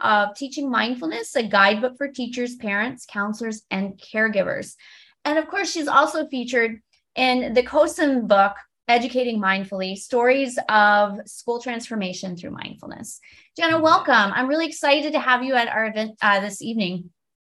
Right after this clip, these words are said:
Speaker 2: Thanks, Cynthia. It's, it's so good to be here. And <laughs> you're gonna be doing a lot of different things, so I hope you don't get overwhelmed <laughs> today.
Speaker 1: <laughs> We'll practice it in the moment. That's the best,
Speaker 2: Right, right.
Speaker 1: right? Yeah.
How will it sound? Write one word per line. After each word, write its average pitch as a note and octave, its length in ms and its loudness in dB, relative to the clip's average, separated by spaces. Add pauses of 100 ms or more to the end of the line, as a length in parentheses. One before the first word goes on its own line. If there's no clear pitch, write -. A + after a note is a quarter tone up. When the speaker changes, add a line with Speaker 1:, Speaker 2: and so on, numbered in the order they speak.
(580)
Speaker 2:
Thanks, G#3+ 300 2
Cynthia. F#3+ 400 4
It's, F3+ 160 -2
it's F3+ 340 -4
so F#3+ 220 0
good F#3+ 200 2
to F3+ 60 -2
be F3+ 160 0
here. E3 300 2
And D3+ 240 -4 (240)
<laughs> - 300 -8
you're G3 80 2
gonna G#3 180 2
be - 20 -2
doing G#3+ 200 4
a - 20 4
lot G3 140 6
of G3 80 4
different G3 320 -2
things, F#3+ 260 0
so E3 80 -4
I E3 100 4
hope F#3 220 0
you F#3 60 -4
don't F#3 180 -4
get F3 300 -2
overwhelmed F3+ 640 4
<laughs> - 180 -6
today. C4 600 4 (280)
Speaker 1:
<laughs> - 360 -10
We'll C#4+ 160 6
practice C#4+ 520 4
it B3 140 6
in A3+ 120 2
the G#3+ 60 2
moment. G#3+ 380 2
That's A3 160 -4
the C4+ 100 -2
best, A3+ 220 4
Speaker 2:
Right, F3 420 4
right. C#3+ 200 -2
Speaker 1:
right? G#3+ 300 2 (100)
Yeah. - 260 2